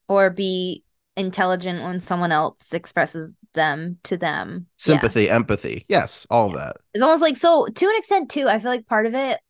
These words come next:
Speaker 1: must be, like, you're a guy, so you, you are straight male, so you date girls who I feel like are a little bit more likely to be in therapy than men. It's getting a more common, definitely with the younger gen, Gen Z.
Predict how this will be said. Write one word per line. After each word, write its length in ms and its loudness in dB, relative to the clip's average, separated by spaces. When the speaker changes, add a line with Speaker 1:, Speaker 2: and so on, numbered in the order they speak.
Speaker 1:
must 300 0
be, 400 -2
like, 200 2
you're 240 4
a 100 0
guy, 540 4
so 160 -8
you, 240 -6
you 200 -2
are 120 4
straight 440 0
male, 420 4
so 140 -4
you 200 -2
date 400 0
girls 640 0
who 100 -2
I 80 4
feel 300 -2
like 160 -4
are 100 2
a 80 4
little 240 0
bit 160 0
more 180 0
likely 400 -2
to 60 -4
be 140 -2
in 140 -6
therapy 500 -2
than 380 -2
men. 300 2
It's 180 -8
getting 260 4
a 160 0
more 300 4
common, 320 2
definitely 340 0
with 180 -4
the 80 -6
younger 720 0
gen, 720 -2
Gen 360 -2
Z. 540 -2